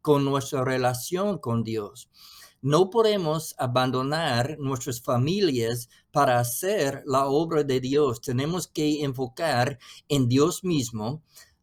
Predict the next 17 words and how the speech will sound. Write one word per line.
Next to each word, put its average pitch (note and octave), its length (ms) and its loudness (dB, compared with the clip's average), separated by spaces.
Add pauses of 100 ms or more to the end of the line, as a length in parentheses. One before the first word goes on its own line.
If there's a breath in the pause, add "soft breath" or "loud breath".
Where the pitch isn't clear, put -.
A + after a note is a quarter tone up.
ah, A#2 220 -2
fomentando C#3 680 0
una D3+ 200 0
buena C#3+ 400 0
relación D3 720 0
con C#3 260 -2
Él, A#2+ 380 0
siendo C#3+ 480 0
obediente D3+ 840 -2
a A#2+ 200 0
Él, A2 420 -2 (540 loud breath)
y F3 280 4
tenemos D#3 440 -2
que C#3 200 -2
cuidar D3 760 2
nuestras C#3 480 -2
familias. C#3 760 -2